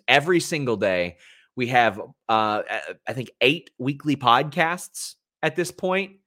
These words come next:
Um, so we've got, gosh, over, over thirty shows a month and then news every single day. Uh, Alicia says, "There's a reason Joe's release was separate from the others."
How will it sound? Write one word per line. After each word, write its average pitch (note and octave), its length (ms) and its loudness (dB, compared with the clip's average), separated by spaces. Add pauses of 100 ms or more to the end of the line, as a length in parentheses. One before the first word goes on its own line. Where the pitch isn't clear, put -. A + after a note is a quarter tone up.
(460)
Um, G2 540 -8
so A#2 540 0 (440)
we've A#2+ 220 -8
got, A2+ 420 0 (340)
gosh, A#2 360 2
over, B2 400 -2
over A#2+ 200 -2
thirty E3 400 0
shows D3+ 360 0
a C3+ 40 -6
month C#3+ 460 -2
and A#2+ 140 -4
then B2 400 -6 (200)
news D#3 440 4
every C#3 320 -2
single B2+ 340 -6
day. A#2 440 -2 (680)
Uh, G#2 200 -10
Alicia C#3+ 420 -2
says, C3+ 400 -2
"There's B2+ 160 0
a - 20 -2
reason C#3 340 -4
Joe's C3 300 0
release A#2 340 -4
was A#2+ 140 -12
separate - 300 -6
from A2 140 -10
the G2+ 180 -10
others." B2 560 -2